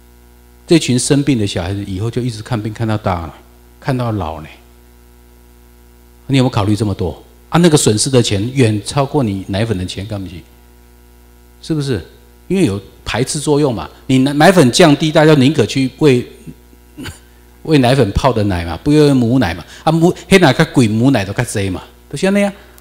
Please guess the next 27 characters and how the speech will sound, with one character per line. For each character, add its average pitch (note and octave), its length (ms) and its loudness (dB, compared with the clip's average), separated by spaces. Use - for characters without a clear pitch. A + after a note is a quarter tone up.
啊， A#3 80 -6
这 B3+ 80 0
个 A#3 80 0
就 A#3 120 2
马 D#3+ 140 6
上 G#3 160 2
就 G3 80 4
影 D#3 220 4
响 A#2 240 2
嘛。 G2 160 -2
你 B2 100 0
们 G3 120 4
会 A3 120 4
去 A3+ 100 -2
考 C#3 200 0
虑 F#3 100 2
这 F#3 120 2
些 F#3+ 80 4
事 F#3 180 -2
吗？ E3+ 160 -2
一 D3 80 -8
般 C3+ 180 -4
人 G2+ 100 -4
民 G2+ 140 -6
不 G2 140 -6
会 G#2 160 -4
啦， D#2 120 -12